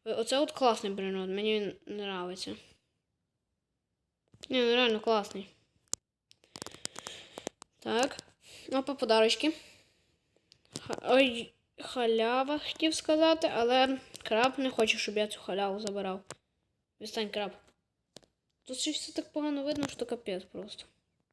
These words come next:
Мені капучино асасіно якийсь прийшов. Давайте.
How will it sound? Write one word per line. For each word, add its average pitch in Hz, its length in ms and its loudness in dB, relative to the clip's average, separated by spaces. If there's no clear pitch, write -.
Мені 208 200 -8
капучино 233 540 -4
асасіно 311 480 -4
якийсь 285 260 -6
прийшов. 233 680 -6
Давайте. 208 260 -4